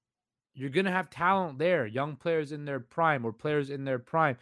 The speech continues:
You gotta keep going for it. You gotta keep plugging along. So if you trade J T Miller, you gotta hire, not hire, acquire legitimate assets.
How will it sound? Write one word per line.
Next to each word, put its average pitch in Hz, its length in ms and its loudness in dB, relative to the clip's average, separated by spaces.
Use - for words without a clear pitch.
You 131 120 2
gotta 156 420 6
keep 156 260 -4
going 131 300 2
for 117 180 -8
it. 101 60 -10
You 107 80 -8
gotta 143 220 0
keep - 260 -12
plugging 127 300 -2
along. 110 260 -2
So - 120 -8
if 120 80 -10
you 123 80 -4
trade 160 400 2
J 156 220 0
T 156 200 -8
Miller, 127 420 -4
you 117 100 -2
gotta 131 300 4
hire, 120 600 4
not 110 160 -12
hire, 98 380 -10
acquire 131 840 4
legitimate 123 520 -4
assets. 101 640 -6